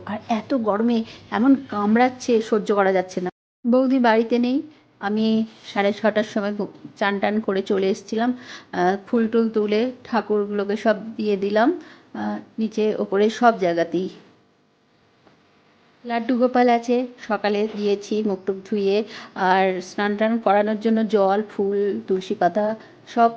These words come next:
তুলে রেখে দিয়েছি। ভাইজি চান টান করে দিয়ে দেবে। আর গোপু সোনার, আহ, জামা প্যান্টগুলো কেচে আমি এখানে শুকোতে দিচ্ছি। সঙ্গে বড় ভাইজির, আহ,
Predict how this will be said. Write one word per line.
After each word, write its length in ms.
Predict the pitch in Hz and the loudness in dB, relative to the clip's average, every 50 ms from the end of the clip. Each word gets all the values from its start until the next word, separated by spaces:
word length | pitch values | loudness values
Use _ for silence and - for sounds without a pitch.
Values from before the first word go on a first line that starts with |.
| - - | -2 -6
তুলে 260 | - 196 196 196 208 | -4 -2 0 0 2
রেখে 280 | 208 185 170 175 - 208 | 2 0 0 0 0 0
দিয়েছি। 580 | 196 190 190 196 190 - - - 233 247 269 277 - - - _ _ _ _ _ - 208 202 214 | 0 2 0 0 0 -2 -4 -4 -2 -2 -4 -4 -8 -14 -20 _ _ _ _ _ -12 -10 -8 -6
ভাইজি 420 | 208 220 214 208 202 214 220 220 214 | -2 0 0 0 0 0 -2 -2 -2
চান 180 | - 196 190 185 | 0 -2 -2 -2
টান 180 | 196 202 202 | -4 -6 -4
করে 280 | 196 202 190 196 247 277 | -2 -2 0 0 0 2
দিয়ে 180 | 233 226 190 180 | 2 2 2 2
দেবে। 220 | 175 175 175 180 | 2 0 2 2
আর 180 | - 180 185 190 196 196 208 - | 2 2 2 0 -2 -6 -6 -4
গোপু 240 | 214 214 214 262 | -4 -2 -2 -2
সোনার, 320 | 247 269 262 254 262 262 277 | -2 0 0 0 0 0 -2
আহ, 840 | 269 - - - - - - - - 170 165 165 175 175 175 202 196 | -2 -6 -12 -20 -20 -18 -12 -6 -4 -2 0 0 2 0 0 0 0
জামা 300 | 220 214 220 226 226 233 | 2 2 2 2 2 2
প্যান্টগুলো 640 | 233 233 233 240 233 233 220 233 233 233 240 247 | 2 2 2 2 2 0 2 2 4 4 2 2
কেচে 500 | 240 247 233 214 202 208 208 233 226 214 | 0 0 0 0 0 0 0 0 0 2
আমি 220 | 202 208 214 208 196 | 0 0 -2 -4 -4
এখানে 240 | 202 220 214 214 226 | -4 -4 -4 -4 -4
শুকোতে 380 | - 233 214 208 208 214 214 | -2 -2 -2 0 0 0 0
দিচ্ছি। 480 | 208 226 220 - - - 240 240 240 247 - - - - - | 0 -2 -4 -6 -6 -6 -4 -2 -2 -4 -6 -10 -18 -18 -10
সঙ্গে 500 | - - 233 226 233 233 226 233 233 240 233 - - - - 202 | -4 0 2 2 2 4 4 2 2 0 -2 -8 -16 -8 -2 0
বড় 200 | 202 196 214 214 | 2 2 2 2
ভাইজির, 460 | 220 226 226 233 220 233 240 240 226 | 2 2 2 2 0 0 -2 -2 -2
আহ, 460 | - - 226 220 214 214 202 202 | -4 -4 -2 -2 -2 -2 -2 -4